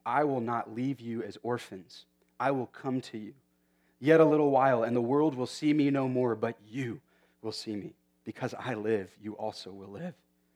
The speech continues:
In that day you will know that I am in my Father, and you in me, and I in you." And skip down to verse twenty-five. "These things I have spoken to you while I am still with you, but the Helper,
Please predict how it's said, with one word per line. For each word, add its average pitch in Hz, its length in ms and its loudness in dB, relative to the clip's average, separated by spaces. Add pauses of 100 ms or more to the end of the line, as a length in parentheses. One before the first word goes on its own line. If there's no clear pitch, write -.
(340)
In 117 140 -2
that 123 200 -2
day 120 160 -2
you 107 160 -4
will 110 140 -4
know 110 220 -4
that 107 160 -6
I 147 180 -8
am 107 140 -6
in 113 120 -4
my 107 140 -6
Father, 107 380 -6
and 101 140 -8
you 113 160 -2
in 113 140 -4
me, 101 260 -6 (420)
and 113 160 -6
I 104 360 -4
in 98 180 -6
you." 95 220 -6 (420)
And 101 80 -14
skip - 220 -8
down 113 160 -2
to 101 60 -4
verse 101 160 -8
twenty-five. 90 560 -12 (2500)
"These 135 260 -2
things 127 320 -2
I 110 120 0
have 107 100 -4
spoken 113 380 -4
to - 140 -12
you 107 100 -4
while 113 280 2
I 113 140 -2
am 101 80 -6
still 107 260 -8
with 98 260 -8
you, 78 160 -20
but - 160 -10
the - 60 -8
Helper, 143 540 -6